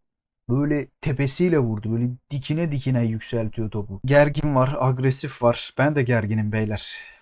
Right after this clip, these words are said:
Ne, ne olmuş yani gerginseniz, ha? Bana mı gerginsiniz? Bana mı gerginleşiyorsunuz? Ne yapmak istiyorum biliyor musunuz? Arda Güler'i de alacağım oyuna. Arda Güler'i buraya, bu arkadaşı ise burada.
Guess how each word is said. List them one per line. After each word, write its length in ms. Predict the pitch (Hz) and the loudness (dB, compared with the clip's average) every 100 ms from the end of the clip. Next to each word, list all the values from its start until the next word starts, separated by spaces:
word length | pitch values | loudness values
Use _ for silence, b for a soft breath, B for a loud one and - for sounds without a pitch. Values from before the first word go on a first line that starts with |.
| - | -10
Ne, 340 | 113 120 151 139 | -2 0 2 4
ne 40 | |
olmuş 380 | 156 135 120 - | 4 4 0 0
yani 260 | 117 143 131 | 0 0 2
gerginseniz, 800 | 120 117 113 110 117 147 - 143 | 2 2 0 0 -2 -2 -4 -2
ha? 160 | 170 - _ - | -4 -6 _ -4
Bana 200 | 113 175 | -2 0
mı 80 | 143 | 0
gerginsiniz? 760 | 117 101 95 98 92 98 - - | 0 -2 -4 -6 -8 -8 -8 -6
Bana 160 | 127 185 | -4 -2
mı 80 | |
gerginleşiyorsunuz? 1160 | 147 131 110 107 104 98 101 95 - 92 - - | 0 2 2 0 0 -2 -6 -8 -10 -14 -16 -6
Ne 60 | 135 | 0
yapmak 320 | 156 139 123 | 2 2 -2
istiyorum 400 | 113 - 117 113 | -2 -2 -2 0
biliyor 200 | 120 143 | 0 0
musunuz? 580 | 123 104 98 - - - _ _ _ - | -2 -4 -8 -10 -16 -20 _ _ _ -4
Arda 320 | 135 139 143 | -2 -2 -2
Güler'i 340 | 135 131 131 | 0 0 0
de 40 | 123 | 0
alacağım 420 | 117 113 110 107 | 0 0 -2 -2
oyuna. 380 | 107 104 110 - _ _ - | -2 -4 -6 -10 _ _ -2
Arda 300 | 131 131 135 | 0 0 -2
Güler'i 380 | 131 131 127 | 0 0 0
buraya, 480 | 131 123 117 123 147 _ - | 0 2 2 0 -4 _ -4
bu 140 | 131 | 0
arkadaşı 520 | 131 127 127 123 - | 0 0 -2 -2 -2
ise 300 | 127 117 123 | -2 -2 -2
burada. 460 | 123 120 110 123 | 0 0 0 -2